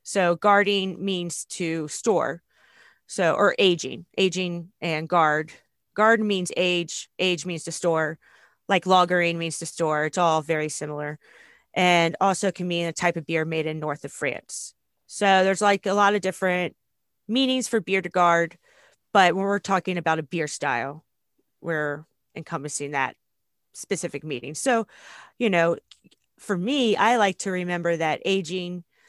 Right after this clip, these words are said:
that guard means aging, and I need to lager this beer, 'cause that is one of the differences that is kind of like, "Oh,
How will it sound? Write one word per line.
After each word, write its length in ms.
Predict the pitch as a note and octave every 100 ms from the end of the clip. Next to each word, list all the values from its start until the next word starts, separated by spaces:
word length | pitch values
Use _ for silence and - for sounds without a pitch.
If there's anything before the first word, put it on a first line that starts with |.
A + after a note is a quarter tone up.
| -
that 160 | F3+
guard 260 | F#3 G3+ G#3
means 300 | G3 F#3 F3
aging, 640 | - F#3 D#3 F3+ F3 F3 E3+ _ _ _ _
and 400 | - E3+ D#3+ D#3+ -
I 120 | F3
need 200 | F3 E3
to 260 | - - -
lager 640 | F#3 E3+ E3 D#3 D#3 D#3
this 200 | - D#3+
beer, 300 | - D#3+ A#2+ -
'cause 140 | G3
that 180 | G3+ G3+
is 260 | G3 F3 F3
one 140 | G3+
of 40 | F3+
the 80 |
differences 800 | E3 G#3 G3 F3 E3+ D#3 D3+ - -
that 320 | F3 D#3+ -
is 180 | F#3 F#3
kind 260 | - F#3+ F3
of 260 | D#3 - _ _
like, 160 | - D#3 -
"Oh, 300 | D#4+ -